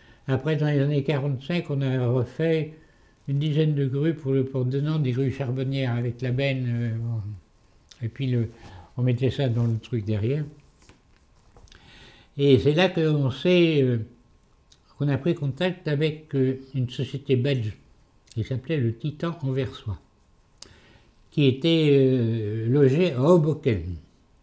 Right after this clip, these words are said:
Et le, avec le Titan Anversois, le Titan ne, c'est pour ça qu'on parle des grues Titan à Nantes. Elles sont pas Titan, elles sont Paris. Mais elles sont construites sous licence Titan. C'est-à-dire que le, l'étude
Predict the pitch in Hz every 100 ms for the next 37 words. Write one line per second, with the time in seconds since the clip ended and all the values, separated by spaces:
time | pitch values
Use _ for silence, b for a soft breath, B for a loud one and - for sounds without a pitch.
0 | b b b b b _ _ _ _ 120
1 | 139 151 156 175 139 151 165 156 170 143
2 | 143 - - 196 214 - _ _ _ _
3 | _ - _ _ _ _ b - 139 139
4 | 175 214 208 170 156 143 - 156 170 262
5 | - 165 160 135 135 135 131 135 - 143
6 | 123 120 120 - - 131 123 175 156 208
7 | - 175 226 185 120 - 131 143 151 160
8 | 143 151 - - _ _ _ _ - b
9 | b b b - 139 135 180 175 185 -
10 | 226 226 170 165 - 208 180 - 165 160
11 | 123 - 120 160 156 170 - 151 151 -
12 | 180 233 233 - 208 160 127